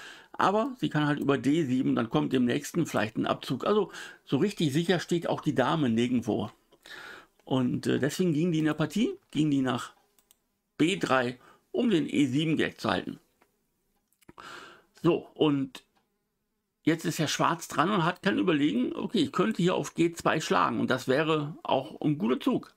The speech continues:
ja. Ähm, es kam in der Partie Dame E sieben. Wir schauen mal, was hätte passieren können. Und dann kriegen wir mal so einen ganz kleinen Eindruck davon,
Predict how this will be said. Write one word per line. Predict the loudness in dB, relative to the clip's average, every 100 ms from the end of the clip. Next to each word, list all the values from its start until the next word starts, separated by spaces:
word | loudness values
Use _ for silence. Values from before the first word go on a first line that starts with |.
| -4
ja. | -4 -4 -12 -20 _ _ _ _ -4
Ähm, | -2 0 0 -2 -4 -12 _ _ -20 _ _ _ _ _
es | -8 -2
kam | 0 2
in | 2
der | 0
Partie | 0 0 0 -2 0
Dame | 2 2 2
E | 2
sieben. | 2 0 -2 -4 _
Wir | -2 0
schauen | 2 0 2
mal, | 2 0 -2 -14 -20 -20 -20 _ _ _
was | 0 0
hätte | 0 -2
passieren | 0 -2 0 2 2 0
können. | 0 2 2 0 -4 -10 _ _ _ _ _ _ _ _ _ _ -20 _ -20 _ _ _ _
Und | -2 -2 2
dann | 0 0
kriegen | -2 0
wir | 2
mal | 2 0
so |
einen | 0 0
ganz | 0 0 -4
kleinen | 0 0 2
Eindruck | 0 2 2 2 0
davon, | -2 2 2 2